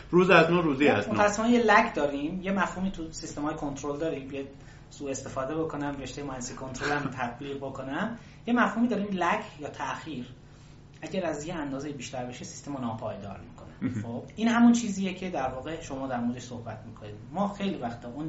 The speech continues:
Speaker 2: دیلی که داریم بین دریافت ورودی و پاسخ به اون ورودی اونقدر زیاده که سیستم ناپایدار می‌شه، یه چرخه معیوب ایجاد می‌شه، همینجوری الالبد هم میره. باید یه حرکتی اتفاق بیفته. و من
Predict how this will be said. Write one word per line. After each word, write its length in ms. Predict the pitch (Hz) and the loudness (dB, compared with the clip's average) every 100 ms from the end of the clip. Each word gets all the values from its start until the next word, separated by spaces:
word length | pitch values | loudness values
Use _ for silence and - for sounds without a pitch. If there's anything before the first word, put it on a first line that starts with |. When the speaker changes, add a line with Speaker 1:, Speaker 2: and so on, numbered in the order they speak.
| 160 | -8
Speaker 2:
دیلی 460 | 151 143 160 170 123 | -8 -6 -2 -2 -4
که 120 | 120 | -8
داریم 480 | 117 127 120 107 98 - - - - - - | -4 -4 -4 -6 -10 -16 -18 -20 -20 -16 -4
بین 460 | 185 180 131 117 - - - - - - - - | -2 0 0 -2 -4 -14 -18 -18 -18 -18 -10 2
دریافت 600 | 151 147 151 202 196 135 | 4 4 4 4 2 -4
ورودی 500 | 117 110 101 - - - 120 - | -8 -8 -8 -12 -16 -16 -12 -2
و 260 | 180 143 - - | 0 0 -2 -4
پاسخ 400 | 151 - 196 - | -2 -2 -4 -6
به 120 | 135 | -6
اون 220 | 123 117 | -2 -2
ورودی 360 | 117 117 117 190 | -2 -6 -8 -8
اونقدر 480 | 170 170 165 175 208 | -6 -4 -2 -2 -2
زیاده 760 | 180 151 147 160 196 196 160 | -6 -10 -4 -2 -2 -2 -4
که 100 | - | -6
سیستم 340 | - - - 185 | -10 -12 -8 -6
ناپایدار 640 | 156 123 120 110 107 98 | -4 -6 -6 -6 -6 -8
می‌شه، 200 | 95 - | -10 -8
یه 120 | 196 | -8
چرخه 400 | 208 151 143 170 | -6 -6 -6 -6
معیوب 360 | 147 139 151 185 | -6 -6 -4 -6
ایجاد 360 | 147 151 180 226 | -6 -4 -2 -2
می‌شه، 260 | 202 233 | -2 -2
همینجوری 320 | 208 202 214 | -2 -2 0
الالبد 420 | 180 175 170 190 185 | 2 2 2 0 -2
هم 120 | 160 | -4
میره. 220 | 117 113 - - - - - | -6 -8 -14 -20 -20 -10 -2
باید 160 | 240 | 0
یه 80 | 294 | 2
حرکتی 480 | 240 233 226 247 226 | 2 2 2 -2 -2
اتفاق 460 | - 143 143 110 101 | -4 -6 -6 -6 -8
بیفته. 320 | 101 - 98 - - - - - | -12 -14 -18 -18 -20 -20 -20 -8
و 140 | 175 | -2
من 240 | 233 254 | 2 2